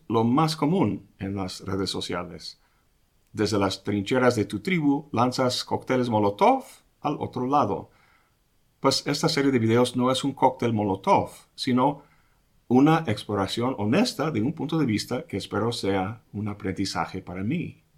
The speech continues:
Creo que hay algo de valor en la crítica que Nietzsche y Leo Strauss y otros hacen a la democracia liberal,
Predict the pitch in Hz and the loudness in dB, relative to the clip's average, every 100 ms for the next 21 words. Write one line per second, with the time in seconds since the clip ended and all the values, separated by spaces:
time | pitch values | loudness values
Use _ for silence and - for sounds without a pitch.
0 | _ _ _ _ _ _ - _ _ _ | _ _ _ _ _ _ -20 _ _ _
1 | _ 175 240 294 202 185 - 143 156 - | _ 4 4 4 2 0 0 -2 0 4
2 | 131 131 135 127 113 110 123 135 90 87 | 4 4 0 0 2 2 4 2 0 -4
3 | 90 95 92 107 95 101 98 95 98 95 | -8 -6 -4 -6 -6 -6 -6 -6 -6 -2
4 | 120 120 101 98 - 101 92 95 98 101 | -2 -2 -6 -8 -10 -14 -14 -10 -8 -6
5 | - 117 113 113 107 165 117 113 - 139 | 0 2 2 2 0 0 -2 -4 -4 -4
6 | 151 - 95 98 - 104 101 95 95 90 | -4 -6 -6 -8 -12 -8 -6 -4 -6 -8
7 | - 82 - 90 87 98 123 98 | -10 -12 -10 -10 -6 -2 -2 -2